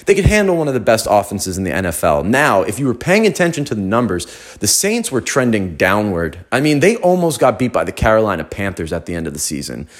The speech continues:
In a shootout, that is. They got beat by the Atlanta Falcons. Um, and I think that might have even been at home. So there were some signals at the end of the season that the Saints weren't quite right.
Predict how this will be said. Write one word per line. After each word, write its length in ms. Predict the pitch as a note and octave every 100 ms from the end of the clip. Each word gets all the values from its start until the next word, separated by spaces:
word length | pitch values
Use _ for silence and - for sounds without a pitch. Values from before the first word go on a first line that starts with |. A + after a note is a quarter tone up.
| - - -
In 120 | G3+
a 40 | D#3
shootout, 680 | - - F#3+ B2+ G2 F2+ -
that 180 | G#2
is. 160 | F#2+ F#2+
They 100 | C#3
got 260 | F3+ D#3+ -
beat 220 | E3 -
by 140 | A#2+
the 100 | A2+
Atlanta 320 | A#2 A#2+ B2
Falcons. 560 | B2 C3 E3+ - E2 D#2+ - - - - _
Um, 400 | G2+ G2 F#2+ F#2 F#2+ _ -
and 100 | C3+
I 20 |
think 220 | F#3+ F#3+
that 100 | F3+
might 220 | E3+ E3
have 120 | C#3+ -
even 280 | E3+ F3 F3
been 140 | D#3+ D#3+
at 100 | C3+
home. 380 | D#3+ D3 G2+
So 160 | G2 D#3
there 160 | G3+ C4+
were 100 | D#4
some 220 | C4+ B3+
signals 600 | - G3+ F3 D#3 A#2 G#2
at 160 | A#2+ B2+
the 100 | C3+
end 120 | D3+
of 60 |
the 80 | C3+
season 300 | A#2+ C#3+ A2
that 80 | A2
the 60 | -
Saints 300 | - C3+ B2
weren't 220 | B2 G#2+
quite 260 | - F#2+
right. 300 | - F2+ C#2+